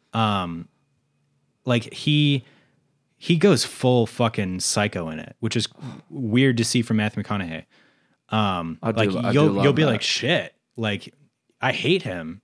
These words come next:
Speaker 2: Yeah.
Speaker 1: He's violent and evil."
Speaker 2: But I, but I do love
Speaker 1: But
Speaker 2: that.
Speaker 1: but I do love him. All right, all right, all right.
Speaker 2: All right. I drive my car fast, man. All right, all right, all right.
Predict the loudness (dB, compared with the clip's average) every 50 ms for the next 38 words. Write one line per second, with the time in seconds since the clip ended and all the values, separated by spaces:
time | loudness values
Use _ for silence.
0 | -6 -4 -2 0 0 0 -2 -2 -2 -2 0 0 0 0 -2 -4 -4 -4 -4 -4
1 | -4 -2 -2 0 0 0 -2 -4 -6 -10 _ _ _ _ _ _ _ 0 2 2
2 | 4 2 2 2 2 2 4 2 2 2 0 0 2 2 0 0 -2 -4 -6 -8
3 | -8 -10 -12 -18 -20 -20 -18 -12 -8 -6 -4 -4 -2 -4 -4 -6 -8 -8 -6 -6
4 | -6 -6 -6 -6 -8 -8 -8 -8 -8 -6 -6 -6 -8 -8 -8 -6 -8 -8 -8 -8
5 | -10 -10 -8 -8 -10 -10 -10 -12 -16 -18 -20 -18 -12 -6 -4 -4 -4 -2 -2 -2
6 | 0 0 -2 -6 -6 -10 -12 -20 -20 -20 -20 _ _ _ _ _ _ _ -10 -6
7 | -4 -4 -4 -4 -4 -6 -10 -10 -10 -10 -10 -10 -10 -12 -8 -6 -6 -4 -6 -6
8 | -8 -10 -14 -16 -16 -14 -12 -12 -12 -12 -14 -14 _ _ _ _ _ _ _ _
9 | _ -10 -8 -6 -4 -4 -4 -4 -4 -4 -6 -6 -6 -6 -6 -6 -6 -6 -6 -6
10 | -6 -6 -8 -10 -12 -14